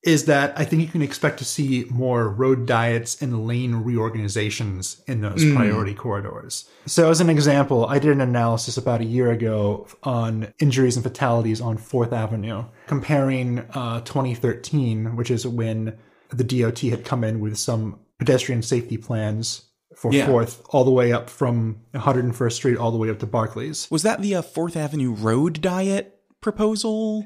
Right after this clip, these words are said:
Speaker 1: It was, and it was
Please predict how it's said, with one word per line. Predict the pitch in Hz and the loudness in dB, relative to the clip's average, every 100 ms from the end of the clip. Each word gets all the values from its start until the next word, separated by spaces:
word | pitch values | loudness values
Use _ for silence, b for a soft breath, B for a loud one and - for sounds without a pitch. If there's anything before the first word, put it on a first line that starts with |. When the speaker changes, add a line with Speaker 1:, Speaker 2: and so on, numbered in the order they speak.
| - | 2
Speaker 1:
It | 165 | 4
was, | 160 139 117 175 - - _ - | 6 4 4 0 -2 -6 _ -2
and | 151 143 139 139 - | 0 2 0 -2 2
it | 147 151 | 2 4
was | 143 143 139 135 - | 4 6 4 2 -2